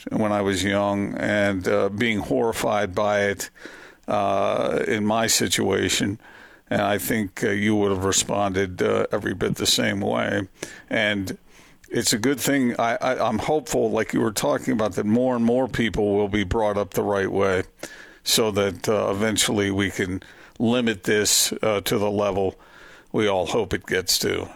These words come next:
So, and, and, and you and I have talked about this before. I think it's important for people like you, David, who have, uh, a high profile and have access to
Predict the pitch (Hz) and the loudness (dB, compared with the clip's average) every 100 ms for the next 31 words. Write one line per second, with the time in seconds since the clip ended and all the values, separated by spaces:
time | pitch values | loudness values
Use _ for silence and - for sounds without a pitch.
0 | - - 113 104 104 - 110 123 120 - | -4 0 2 2 2 0 0 -2 -2 0
1 | 127 110 - 123 120 151 135 127 107 131 | 0 -2 0 2 4 4 2 0 0 -2
2 | 120 113 113 113 110 - 113 - 120 110 | 0 0 0 0 0 0 -4 -2 0 2
3 | 101 - - - - - - 123 117 120 | 0 -4 -12 -14 -20 -20 -4 0 0 0
4 | 120 110 - - 135 127 113 113 131 123 | 0 0 -2 0 0 0 0 -2 0 0
5 | 117 117 113 104 127 127 127 127 127 117 | 2 0 0 0 2 2 2 2 2 0
6 | 98 117 92 113 120 123 113 113 113 110 | 0 0 2 2 2 0 0 0 2 0
7 | 110 - - - - - - 113 120 101 | -2 -10 -16 -16 -18 -6 -2 0 0 0
8 | 135 123 107 135 120 123 123 127 127 110 | 0 0 0 0 2 2 2 2 2 0
9 | 101 113 113 113 110 110 - 127 117 - | 2 2 2 2 2 2 2 2 2 2
10 | - 127 110 104 | 0 0 0 -2